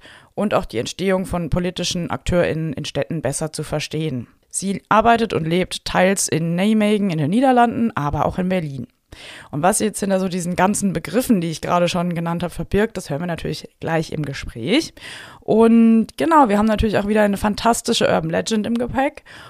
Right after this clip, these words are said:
und auch immer noch Sockenauflager. Von daher Bestellungen und Nachrichten könnt ihr uns gerne an podcast at b z b minus bremen punkt d e schicken.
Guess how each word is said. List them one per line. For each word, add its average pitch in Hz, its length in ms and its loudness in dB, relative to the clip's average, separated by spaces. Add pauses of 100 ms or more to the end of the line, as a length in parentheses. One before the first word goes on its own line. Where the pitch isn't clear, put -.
(140)
und 285 380 4
auch 214 140 0
immer 208 200 0
noch 214 140 0
Sockenauflager. 101 960 0 (460)
Von - 180 -6
daher 226 340 4
Bestellungen 220 640 0
und 160 160 -6
Nachrichten 208 640 -4
könnt 180 180 -6
ihr 160 80 -2
uns - 160 -6
gerne 196 300 2
an 165 160 -2
podcast 196 600 -2
at - 160 -2
b 175 160 -4
z - 280 -2
b 170 160 -4
minus 160 320 -6
bremen 254 240 0
punkt 254 260 0
d 233 200 2
e - 40 2
schicken. 233 460 0